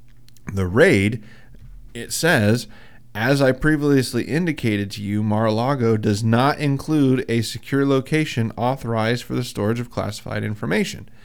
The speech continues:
That, that's not entirely true,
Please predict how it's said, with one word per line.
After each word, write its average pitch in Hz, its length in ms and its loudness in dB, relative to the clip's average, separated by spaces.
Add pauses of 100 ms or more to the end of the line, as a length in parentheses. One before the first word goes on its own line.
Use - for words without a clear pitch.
(680)
That, 135 240 0 (560)
that's 127 420 -2
not 120 300 0
entirely 107 560 -2
true, 311 420 -4